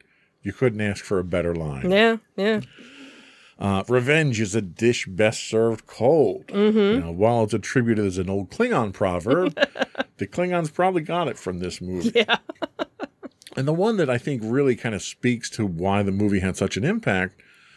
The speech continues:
Speaker 1: was very early on in the movie, Don Corleone says, "I believe in America."
Speaker 2: Mm-hmm.
Speaker 1: And he does.
Speaker 2: Right.
Speaker 1: But it's his version of America.
Speaker 2: Right.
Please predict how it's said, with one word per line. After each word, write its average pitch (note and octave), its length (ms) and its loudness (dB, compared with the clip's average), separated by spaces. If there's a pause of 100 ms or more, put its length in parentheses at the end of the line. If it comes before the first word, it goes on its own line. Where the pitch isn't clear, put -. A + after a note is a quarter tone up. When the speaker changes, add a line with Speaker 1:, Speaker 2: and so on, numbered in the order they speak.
(200)
Speaker 1:
was A#2+ 160 4
very E3 400 4
early D3+ 340 2
on C3 240 2
in A#2 80 0
the A2+ 80 0
movie, A#2+ 480 0 (340)
Don A#2 220 -2
Corleone A#2+ 520 2
says, G2 260 -8
"I A2+ 100 0
believe A2 460 2
in G#2+ 80 -2
America." G2+ 540 -4
Speaker 2:
Mm-hmm. G#3 360 2 (800)
Speaker 1:
And C3 120 0
he C#3+ 120 2
does. D#3+ 720 -2
Speaker 2:
Right. F#3+ 360 0 (160)
Speaker 1:
But G#2+ 120 2
it's G#2 160 -2
his D3+ 400 0
version A2 480 0
of G2 100 -2
America. F2 580 -4
Speaker 2:
Right. F3+ 320 2